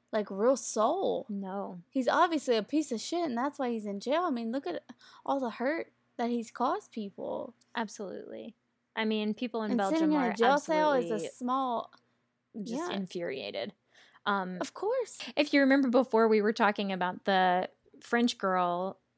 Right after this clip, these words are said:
Speaker 2: the two French girls who produce a podcast. It's called the French Chronicles Pod, and it is produced in English. So if you wanna check it out, they, um, you can go and follow them on Apple Podcasts.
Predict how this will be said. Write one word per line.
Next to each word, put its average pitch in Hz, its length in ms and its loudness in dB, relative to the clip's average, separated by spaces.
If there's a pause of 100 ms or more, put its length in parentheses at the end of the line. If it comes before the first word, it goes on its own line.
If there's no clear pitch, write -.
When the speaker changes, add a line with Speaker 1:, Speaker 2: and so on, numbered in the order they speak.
(540)
Speaker 2:
the 202 160 4
two 247 200 2
French 220 300 0
girls 185 320 -2
who 202 140 0
produce 190 380 -4
a 190 40 -8
podcast. 240 600 2
It's 208 100 -14
called 208 220 0
the 190 80 -4
French 196 320 -2
Chronicles 196 540 -4
Pod, 285 400 0 (460)
and 208 420 0
it 214 80 2
is 262 160 4
produced 262 360 2
in 196 60 -4
English. 196 340 2
So 202 100 -2
if 185 140 -4
you 196 60 0
wanna 185 200 -2
check 190 260 -6
it 180 60 -2
out, 175 340 0 (200)
they, 175 600 0 (120)
um, 160 560 -6 (140)
you 190 220 -4
can 196 120 -4
go 185 80 -2
and 180 160 -4
follow 175 280 -2
them 170 340 -6
on 165 460 -8 (100)
Apple 175 200 -4
Podcasts. 208 580 -6